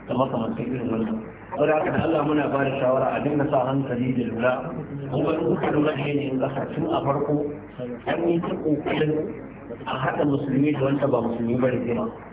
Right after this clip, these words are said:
Abun bai yiwu ba. Ba shi bane wani lokaci a je a sa bom a coci, a yi ƙoƙarin a zo a sa a masallaci ko inda musulmi ke wani taron su. An ga wannan bai yiwu ba.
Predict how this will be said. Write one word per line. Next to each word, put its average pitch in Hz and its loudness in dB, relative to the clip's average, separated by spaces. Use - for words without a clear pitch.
Abun 151 2
bai 131 0
yiwu 117 4
ba. 117 4
Ba 117 4
shi 156 -2
bane 151 0
wani 156 0
lokaci 170 0
a 131 0
je 151 2
a 139 2
sa 139 2
bom 147 2
a 127 0
coci, 147 -2
a 127 0
yi 156 -2
ƙoƙarin 151 0
a 139 2
zo 143 4
a 135 2
sa 135 4
a 123 0
masallaci 143 0
ko 139 0
inda 147 0
musulmi 127 0
ke 135 -4
wani 135 0
taron 135 2
su. 135 -6
An 143 2
ga 151 4
wannan 151 2
bai 131 0
yiwu 123 2
ba. 123 6